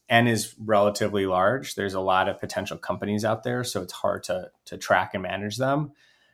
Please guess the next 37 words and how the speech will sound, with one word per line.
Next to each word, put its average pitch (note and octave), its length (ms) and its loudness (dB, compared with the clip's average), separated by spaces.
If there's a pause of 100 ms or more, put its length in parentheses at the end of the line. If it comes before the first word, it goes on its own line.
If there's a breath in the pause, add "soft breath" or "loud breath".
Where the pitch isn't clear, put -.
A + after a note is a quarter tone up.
(120)
The A2+ 80 0
amount G#2+ 280 6
of G2+ 80 0
data G2+ 240 2
on G2 180 4
those G2 180 -4
companies G2 540 -4
is - 380 -10 (120)
r-, F#2+ 120 -10 (280)
relatively G2+ 800 0
minimal. A2 540 2 (300 soft breath)
Um, F#2+ 520 0 (100)
and A2 200 0
G G#2 180 -2
two G#2 240 -4
can G2+ 180 -6
be F#2+ 120 -4
a, F#2 100 -6 (220)
a G#2+ 100 -10 (160)
pretty A2 300 -2
helpful F#2+ 800 -4 (260)
signal F#2+ 760 0
to F#2 260 -8
prioritize F#2+ 600 0
organizations F#2 800 -6
or F2+ 240 -8 (160)
help - 220 -4
find F#2+ 180 0
those G2 200 -8
new F#2+ 160 -8
companies, F#2+ 800 -10 (220 soft breath)
as - 60 -16
well D#3+ 100 10
as C#3 120 6
flag G2+ 560 4 (380)
potential, G2 640 -2
uh, F2 260 -4